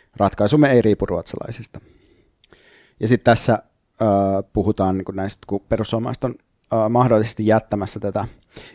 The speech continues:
E C R-ryhmää, jossa siis, ää, britit on Brexitin jälkeen lähtenyt pois, kun sitä on johtanut, niinku, brittikonservatiivit, ja sit mahdollisesti perustamassa tämmöistä uutta maahanmuuttokriittistä ryhmää, eli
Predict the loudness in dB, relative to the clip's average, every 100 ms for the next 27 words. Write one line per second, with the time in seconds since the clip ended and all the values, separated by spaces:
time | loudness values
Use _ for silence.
0 | -2 2 2 2 0 0 -2 -4 -2 -2
1 | -2 -4 -6 -10 -12 -8 -6 -6 -6 -6
2 | -8 -10 -6 -4 -4 -4 -2 -4 -4 -6
3 | -6 -6 -6 -8 -8 -8 -6 -4 -4 -6
4 | -8 -2 -2 -2 -8 -4 -2 -2 -4 -8
5 | -10 -10 -2 0 0 2 2 0 -2 -2
6 | -2 -2 -8 -6 -4 -4 -4 -4 -6 -8
7 | -10 _ _ 2 2 0 -4 -4 -6 -6
8 | -8 -4 -2 -2 -2 -6 -12 -8 -8 -10
9 | -14 -6 -4 -4 -4 -6 -10 _ -20 -20
10 | -20 _ -8 -4 -2